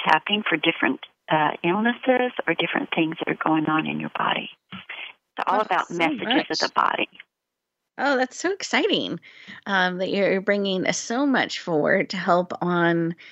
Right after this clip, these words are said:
Speaker 2: um, so many levels. So I'd like for you to share a few, thank you for, for sharing with us and letting us know what's coming and all the different things that we can look forward to and reach out to you about. Um, one,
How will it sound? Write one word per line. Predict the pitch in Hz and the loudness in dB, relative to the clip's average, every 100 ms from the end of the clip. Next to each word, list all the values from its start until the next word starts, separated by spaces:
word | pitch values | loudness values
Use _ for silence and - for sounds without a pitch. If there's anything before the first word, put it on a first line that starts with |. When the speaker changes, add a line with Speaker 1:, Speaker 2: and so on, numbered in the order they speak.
| - - - | -20 -20 -2
Speaker 2:
um, | 180 180 | 2 2
so | 180 - 269 | 2 0 2
many | 285 220 | 2 0
levels. | 175 160 185 151 120 156 - - - | 0 0 2 2 2 0 -4 -18 -20
So | - 240 | -2 0
I'd | 220 | 4
like | 302 453 - - - - | 2 0 -10 -16 -8 -6
for | - 254 | -2 2
you | 240 | 4
to | 214 | 4
share | 214 - 202 190 | 2 2 2 2
a | 185 | 0
few, | 190 214 | -2 -2
thank | 214 330 - | 2 2 2
you | 175 | -2
for, | - 202 160 | 2 2 2
for | - 180 | 0 0
sharing | - 190 285 | 0 2 2
with | 151 156 | 2 4
us | 120 - | 2 2
and | 165 | 0
letting | 165 190 | 0 0
us | 185 175 | -2 -2
know | 147 175 | 0 2
what's | 156 139 | 2 0
coming | - - 190 185 180 | -2 -2 2 2 4
and | 143 | 2
all | 117 190 214 | 0 0 0
the | 196 | 0
different | 170 - 143 - - - - - | -2 -2 -2 -2 -8 -18 -16 -2
things | 262 277 196 | 0 0 0
that | 180 | -4
we | - 170 | -4 -2
can | - 175 | 0 -2
look | 160 | -2
forward | - 175 175 175 175 | -2 0 2 2 0
to | - 190 165 | -2 0 0
and | 156 | 2
reach | 156 151 - | 4 2 2
out | - 339 480 | 0 0 0
to | - | 0
you | 175 | 0
about. | 160 170 160 151 - - - - - - | 0 2 2 2 -2 -14 -16 -14 -14 -2
Um, | 208 220 220 202 _ _ _ | 0 0 -2 -12 _ _ _
one, | 220 247 285 254 208 | -2 2 2 2 -2